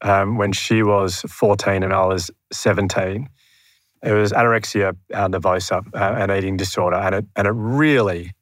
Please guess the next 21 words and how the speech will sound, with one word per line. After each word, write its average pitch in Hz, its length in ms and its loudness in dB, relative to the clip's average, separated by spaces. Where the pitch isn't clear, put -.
I 101 100 0
mean, 95 400 -2
uh, 113 100 -2
for 113 120 4
anyone 143 240 4
out 117 120 0
there 104 140 -2
who 98 120 -4
knows 104 240 0
someone 101 260 0
with 95 120 -2
an 101 60 -2
eating 101 140 -2
disorder, 95 360 -2
it's - 180 -6
a 107 40 0
really 113 180 0
confronting 95 760 -2
and 101 120 0
heartbreaking 92 840 0
condition 90 640 -4